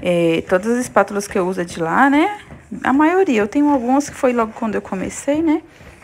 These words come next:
Que aí eu fui comprando. Eu uso tudo. <laughs> Uso tudo, gente.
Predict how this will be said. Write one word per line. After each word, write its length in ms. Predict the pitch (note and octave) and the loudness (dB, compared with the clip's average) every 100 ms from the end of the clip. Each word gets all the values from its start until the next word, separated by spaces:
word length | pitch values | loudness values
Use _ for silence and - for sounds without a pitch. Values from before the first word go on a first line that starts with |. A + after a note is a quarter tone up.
| - - | -20 -6
Que 100 | G3+ | -2
aí 160 | G3 | 0
eu 80 | G3 | -2
fui 140 | G3 F#3+ | -2 -8
comprando. 680 | - F#3+ - F#3 A#3 C#4+ D4+ - - - - - - - - | -6 -6 -4 -4 -2 -2 -4 -12 -20 -20 -20 -20 -20 -14 -4
Eu 180 | - C#4 | 0 0
uso 180 | E4 | -2
tudo. 320 | - A#3 F3+ G3 | -4 -4 -2 0
<laughs> 680 | - - A#3+ - A#3+ - _ _ _ - _ D4 E4 - - - - - | 2 2 0 -8 -12 -14 _ _ _ -20 _ -6 -6 -12 -16 -20 -14 -4
Uso 280 | A3+ C4 | -2 -2
tudo, 260 | C4 F3+ E3+ | -2 -6 -6
gente. 420 | F3+ F3 F3 - | -4 -4 -6 -12